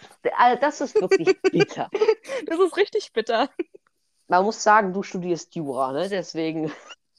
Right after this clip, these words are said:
Speaker 1: <laughs> vielleicht, guck mal, vielleicht, vielleicht gelingt es dir ja mal, so einen Mord zu.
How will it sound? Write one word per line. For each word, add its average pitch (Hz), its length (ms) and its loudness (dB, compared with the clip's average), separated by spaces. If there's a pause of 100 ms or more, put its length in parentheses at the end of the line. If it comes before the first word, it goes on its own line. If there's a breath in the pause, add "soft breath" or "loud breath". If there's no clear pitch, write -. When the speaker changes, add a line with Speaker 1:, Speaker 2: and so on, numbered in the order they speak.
(140)
Speaker 1:
<laughs> 285 1040 -2
vielleicht, 240 320 6 (200)
guck 196 180 -4
mal, 302 160 8
vielleicht, 233 340 -2 (280)
vielleicht 220 360 -4
gelingt 226 260 -6
es 214 140 -10
dir 160 100 -4
ja 139 100 -2
mal, 135 220 -4
so 143 140 -4
einen 143 140 -8
Mord 127 240 0 (200)
zu. - 380 -10